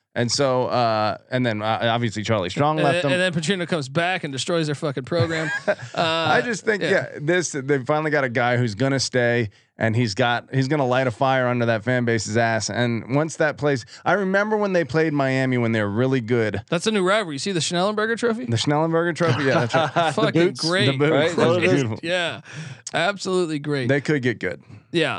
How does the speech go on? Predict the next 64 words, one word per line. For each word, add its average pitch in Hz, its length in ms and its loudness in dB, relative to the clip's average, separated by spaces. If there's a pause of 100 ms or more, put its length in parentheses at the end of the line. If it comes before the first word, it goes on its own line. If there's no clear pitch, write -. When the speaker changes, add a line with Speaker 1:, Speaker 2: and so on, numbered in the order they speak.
Speaker 2:
uh, 135 440 -2
that 160 200 -2
trajectory's 143 500 -2
gotta 139 260 0
be 120 180 -2
up. 120 200 -2 (440)
Uh, 139 400 0
what, 147 280 -2
we'll 175 140 0
touch 170 320 -2
base 170 240 0
on 151 100 -2
the 135 80 -4
final 165 340 0
ones 160 200 -2
here, 165 120 2
but 147 140 -4
before 151 240 -2
that, 156 120 2
I 151 40 0
wanna 135 160 -2
tell 147 140 0
you 147 80 2
that 131 80 -2
the 113 60 -10
College 135 240 -4
Football 131 200 -4
Experience 165 340 -6
is 135 80 -6
brought 156 200 -2
to - 40 -6
you 151 40 -4
by 143 160 0
Underdog 156 560 -2
Fantasy. 170 560 -2
Yes, 160 220 -2
the 165 80 -4
N 170 80 -2
F 156 80 -2
L 156 80 0
season's 143 280 -2
right 135 140 0
around 131 140 -2
the 123 60 -4
corner, 143 300 -2
and 131 80 0
Underdog 135 320 -2
Pick'em 139 240 -4
is 120 80 -4
a 117 60 -4
great 139 260 -4
way 131 120 -6
to 131 80 -8
get 131 200 -8
down 123 340 -4 (280)
on 110 100 -6
a 92 40 -8
ton 160 200 -2
of 139 80 -2
N 135 100 -2
F 131 120 -6
L 117 100 -2
player 127 280 -2
props. 120 400 -4